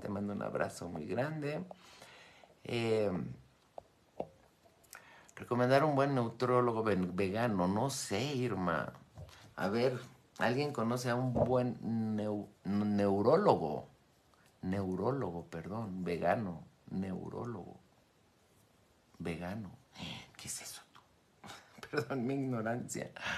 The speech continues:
Desde Puebla, de Los Ángeles, un abrazo. Eh, nutriólogo, ja, ja, ja. Sí, ¿ves? Yo se había entendido. <laughs> Nutriólogo vegano. Eso sí entiendo que es.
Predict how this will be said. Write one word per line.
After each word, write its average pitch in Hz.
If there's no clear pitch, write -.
Desde 123
Puebla, 151
de 113
Los 110
Ángeles, 120
un 117
abrazo. 104
Eh, 90
nutriólogo, 123
ja, 113
ja, 113
ja. 107
Sí, 73
¿ves? 117
Yo 98
se 90
había 85
entendido. 90
<laughs> 208
Nutriólogo 135
vegano. 113
Eso 90
sí -
entiendo 82
que -
es. 69